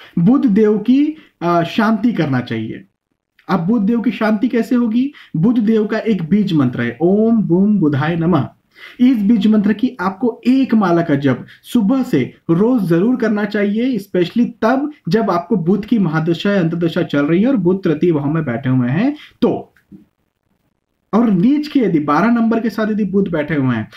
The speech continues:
अच्छा, चाहे बुध का नीच भंग ही क्यों ना हो गया हो, चाहे बुध का यदि नीच भंग भी हो गया हो बारह नंबर में या फिर तृतीय भाव में, तो भी बुध यहाँ पर बहुत अच्छे फल नहीं देंगे। तो दोस्तों,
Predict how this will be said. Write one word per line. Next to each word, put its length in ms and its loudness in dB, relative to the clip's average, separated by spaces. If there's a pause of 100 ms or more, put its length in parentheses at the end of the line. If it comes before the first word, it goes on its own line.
(140)
अच्छा, 220 0
चाहे 420 -2
बुध 260 -2
का 120 0
नीच 280 0
भंग 280 0
ही 220 0
क्यों 260 -2
ना 120 -2
हो 160 -2
गया 180 -4
हो, 260 -16 (500)
चाहे 340 0
बुध 340 0
का 160 -4
यदि 240 0
नीच 280 2
भंग 260 0
भी 180 4
हो 180 2
गया 200 0
हो 140 -2
बारह 260 -2
नंबर 320 -2
में 300 -6 (260)
या 120 2
फिर 220 0
तृतीय 320 0
भाव 280 -4
में, 280 0 (340)
तो 180 2
भी 260 0
बुध 300 0
यहाँ 220 2
पर 100 -2
बहुत 300 -2
अच्छे 220 -4
फल 200 -4
नहीं 280 2
देंगे। 420 0 (840)
तो 60 2
दोस्तों, 460 2